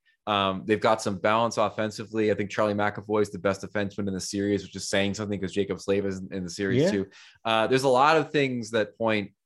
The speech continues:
Speaker 1: to Boston in this series. And again, like, I would not be shocked if Carolina won. I, I do think they're gonna miss Freddie Anderson in the first couple of games of the series. Um, and maybe Boston can pounce on that.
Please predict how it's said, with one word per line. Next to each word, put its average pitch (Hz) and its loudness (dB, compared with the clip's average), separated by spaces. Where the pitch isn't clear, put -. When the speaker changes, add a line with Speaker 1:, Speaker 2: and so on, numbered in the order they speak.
Speaker 1:
to 110 -4
Boston 110 2
in 98 -2
this 98 -4
series. 120 0
And 143 0
again, 156 4
like, 110 0
I 60 -12
would 156 -2
not 294 4
be 302 2
shocked 247 2
if - -10
Carolina 127 2
won. 107 -2
I, - -2
I 113 0
do 123 0
think 143 -4
they're 139 -4
gonna 117 0
miss 113 -4
Freddie 107 2
Anderson 107 0
in 110 0
the 104 0
first 107 0
couple 104 0
of 101 0
games 104 0
of 113 -2
the 107 0
series. 113 -2
Um, 98 0
and 107 0
maybe 110 2
Boston 104 2
can 95 -6
pounce 107 -2
on 120 -2
that. 131 2